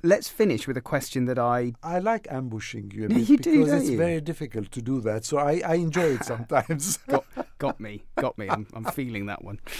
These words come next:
Speaker 1: I want to finish with a question that wasn't mine, but was asked to you, and I think it's a very appropriate one, especially, as you say, looking at this, this journey which the book is, actually. You were
Speaker 2: And, uh, sorry to butt in there,
Speaker 1: Yeah, go
Speaker 2: but
Speaker 1: on.
Speaker 2: let me also say one other thing as I, uh,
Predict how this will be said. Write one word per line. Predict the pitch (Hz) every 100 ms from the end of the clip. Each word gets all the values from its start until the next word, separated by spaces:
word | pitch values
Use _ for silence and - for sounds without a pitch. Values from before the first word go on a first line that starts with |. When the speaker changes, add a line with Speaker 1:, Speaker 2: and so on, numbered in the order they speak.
| - - - -
Speaker 1:
I | 185
want | 233 233
to | -
finish | 180 156
with | 156
a | 143
question | 170 151 - 143 139 -
that | 139 131 - -
wasn't | 127 160 175
mine, | 95 90 113 151
but | 127
was | - 147 131
asked | 101 - -
to | 123
you, | 98 98 143
and | 123 120
I | 117
think | 117 127 110
it's | -
a | 110
very | 110
appropriate | 104 - 135 - 104 -
one, | 95 104
especially, | - 147 139 156 127
as | 117
you | 120
say, | 117 - 139 101
looking | 107 123 - 120
at | 110 -
this, | 117 - - - -
this | 127 -
journey | - 131 135 127 104
which | 101 104 -
the |
book | 104 107 -
is, | 117 -
actually. | - - - - - - - - - -
You | 165 156
were |
Speaker 2:
And, | 147 147
uh, | 170 151
sorry | - 190 180
to | 147 131
butt | 135 135
in | 156 143
there, | 123 226
Speaker 1:
Yeah, |
go | 131
Speaker 2:
but | 110
Speaker 1:
on. | 95 - - - -
Speaker 2:
let | 190 190
me | 175
also | 151 - 143
say | 131 147
one | 143 143 143
other | 139 139
thing | 117 147 131
as | 123 117
I, | 127 131
uh, | - 131 127 123 -